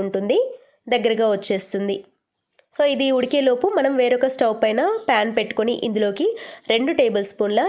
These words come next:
నెయ్యి వేసుకోండి. నెయ్యి వేడెక్కిన తర్వాత సన్నగా కట్ చేసుకున్న డ్రై ఫ్రూట్స్ వేసుకోవాలి. ఇక్కడ నేను బాదాం అలాగే జీడిపప్పు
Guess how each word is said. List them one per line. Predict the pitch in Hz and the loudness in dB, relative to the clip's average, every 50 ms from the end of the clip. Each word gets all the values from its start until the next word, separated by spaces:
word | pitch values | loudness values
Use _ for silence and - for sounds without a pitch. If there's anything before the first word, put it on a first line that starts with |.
| 415 330 | 2 0
నెయ్యి | 254 214 202 208 208 208 | 0 0 0 0 0 -2
వేసుకోండి. | 196 190 190 - - 190 190 196 202 196 - - _ _ _ _ _ _ _ _ - 226 | -2 -2 -4 -6 -4 -2 -2 -2 -2 -4 -6 -12 _ _ _ _ _ _ _ _ 0 2
నెయ్యి | 240 269 277 277 | 2 4 4 4
వేడెక్కిన | 269 262 247 247 247 254 247 - 226 | 4 4 4 2 0 0 2 2 2
తర్వాత | 220 220 214 214 214 226 - - | 4 4 2 2 2 0 0 0
సన్నగా | 262 220 214 214 226 226 226 | -2 0 0 0 0 2 0
కట్ | 226 208 - - | 0 -2 -2 -4
చేసుకున్న | 214 214 - - 220 214 233 311 381 381 277 220 | -4 -4 -4 -4 -2 -2 0 2 2 2 2 2
డ్రై | 202 196 196 196 | 2 2 2 0
ఫ్రూట్స్ | 208 196 196 - 208 196 | -2 -4 -4 -2 -2 -2
వేసుకోవాలి. | 185 190 - - - 202 196 190 185 - - - 254 | -2 -4 -6 -4 -2 0 0 0 0 -4 -4 -6 -4
ఇక్కడ | 254 262 233 233 214 | 0 0 0 2 0
నేను | 214 208 208 196 190 | 0 0 0 0 0
బాదాం | 185 185 185 185 220 226 233 214 | 0 0 0 0 0 0 0 0
అలాగే | 202 196 196 202 277 320 - | 0 0 0 0 -2 -2 0
జీడిపప్పు | 233 208 208 208 208 196 - - 349 | 0 -2 0 0 0 0 0 0 -2